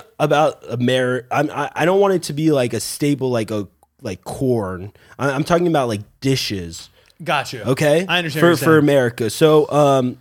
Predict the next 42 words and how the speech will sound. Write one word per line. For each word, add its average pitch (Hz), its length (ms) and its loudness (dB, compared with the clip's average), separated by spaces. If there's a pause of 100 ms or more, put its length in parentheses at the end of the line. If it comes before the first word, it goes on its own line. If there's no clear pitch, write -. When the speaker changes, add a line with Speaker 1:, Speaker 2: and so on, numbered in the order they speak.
(120)
Speaker 1:
okay. 135 380 2
Speaker 2:
Wait, 170 200 2
so 165 100 -2
time 170 200 -2 (160)
out. 127 60 -16
Rice, 170 380 -4
wheat, 160 520 -8 (280)
and 139 260 -4
Speaker 1:
And 143 80 4
Speaker 2:
what 139 60 2
was 143 80 -6
the 160 60 -6
other 165 80 -6
one? 180 120 -8
Speaker 1:
corn. 123 500 4
Speaker 2:
Corn. 131 320 -8 (420)
Speaker 1:
Were 139 220 4
the 131 340 2
top, 147 400 -2
like, 127 240 0
make 143 220 0
up 131 120 0
over 127 260 -2
fifty 156 420 -4
percent 127 380 -4
of 117 80 -4
the 110 100 -6
foods 110 340 -8
consumed 110 560 -8
in 95 160 -10
the, 92 220 -12 (100)
the 98 120 -12
Speaker 2:
Ye-, 98 100 -4
Speaker 1:
world. 107 320 -8
Speaker 2:
yeah, 185 240 -6
'cause 185 120 -14
if 214 140 -8
you 240 60 -10
really 277 160 -8
think 185 200 -8
about 123 300 -6
it, 123 160 -12